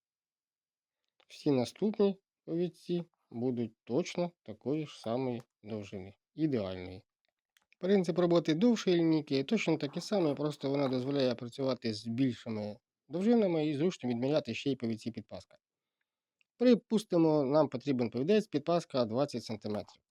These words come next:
Ну, прив'язуємо безпосередньо сам підпасок до шнура, заводимо в ін, і далі нам просто треба відкласти наші двадцять сантиметрів.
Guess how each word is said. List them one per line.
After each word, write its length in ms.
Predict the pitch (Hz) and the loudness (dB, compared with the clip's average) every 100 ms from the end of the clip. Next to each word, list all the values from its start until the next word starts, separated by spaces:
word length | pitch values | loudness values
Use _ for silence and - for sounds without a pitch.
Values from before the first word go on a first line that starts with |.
| _ _ _ _ _ _ _ _ _ _ _ | _ _ _ _ _ _ _ _ _ _ _
Ну, 120 | 214 - | -14 -12
прив'язуємо 640 | 131 143 143 127 113 110 98 _ _ _ | -4 0 2 2 0 -4 -6 _ _ _
безпосередньо 600 | 110 - 107 123 117 107 | -20 -14 -4 -2 -2 -4
сам 240 | 101 120 104 | -4 -4 -4
підпасок 500 | 107 - 107 - - _ _ _ _ _ _ _ _ _ _ _ _ _ _ _ _ _ _ _ _ _ _ _ _ _ _ - | -8 -8 -8 -8 -16 _ _ _ _ _ _ _ _ _ _ _ _ _ _ _ _ _ _ _ _ _ _ _ _ _ _ -16
до 180 | 117 123 | -12 -12
шнура, 440 | - 240 247 233 - _ _ _ - | -2 2 4 2 0 _ _ _ -8
заводимо 600 | 127 135 127 110 113 117 | -2 2 2 2 0 -2
в 160 | - | 0
ін, 260 | 233 226 190 - _ _ _ _ _ _ _ _ _ - | 4 6 4 -2 _ _ _ _ _ _ _ _ _ -10
і 200 | 214 165 | -6 -2
далі 280 | 175 165 | 0 0
нам 240 | 147 139 127 | 0 0 -2
просто 340 | 143 135 127 | -4 -4 -6
треба 360 | 117 131 120 107 _ _ _ _ _ _ | -2 0 0 -4 _ _ _ _ _ _
відкласти 600 | 127 120 - 139 131 - | -10 -10 -2 0 0 -2
наші 340 | 113 120 - 113 | -2 -2 -2 -6
двадцять 440 | 113 117 107 110 | -2 -4 -4 -10
сантиметрів. 720 | - 110 107 104 101 95 - | -8 -8 -8 -8 -8 -10 -20